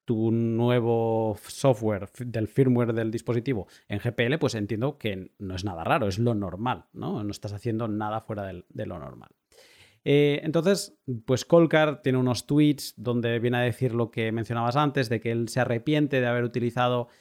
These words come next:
eh, G P L y, mm,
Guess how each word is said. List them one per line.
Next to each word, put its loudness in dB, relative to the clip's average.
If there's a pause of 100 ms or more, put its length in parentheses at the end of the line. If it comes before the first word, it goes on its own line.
(240)
eh, 0
G -4
P 2
L 4 (340)
y, 0
mm, -2